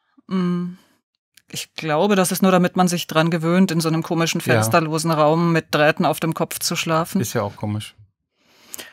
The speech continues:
Speaker 1: Und dann am nächsten Tag wird getestet, wie so die Tagesschläfrigkeit, äh, und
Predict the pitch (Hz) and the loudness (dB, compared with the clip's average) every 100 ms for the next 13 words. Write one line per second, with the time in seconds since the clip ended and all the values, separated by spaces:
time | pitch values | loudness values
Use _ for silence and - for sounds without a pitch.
0 | _ - 165 165 - 165 180 175 170 185 | _ -6 -4 -2 2 2 2 0 0 -2
1 | - 226 220 208 208 202 196 190 - - | -2 -2 0 2 4 2 0 -4 -6 -2
2 | 180 180 - 196 185 185 175 175 185 185 | -2 -2 -2 -4 -2 -4 -4 -2 2 2
3 | 202 190 - - 185 170 180 185 175 - | 2 -2 -4 -4 2 2 2 -2 -6 -4
4 | 180 165 170 - - - 165 160 160 160 | 0 2 0 -4 -8 -4 -2 -2 -2 -4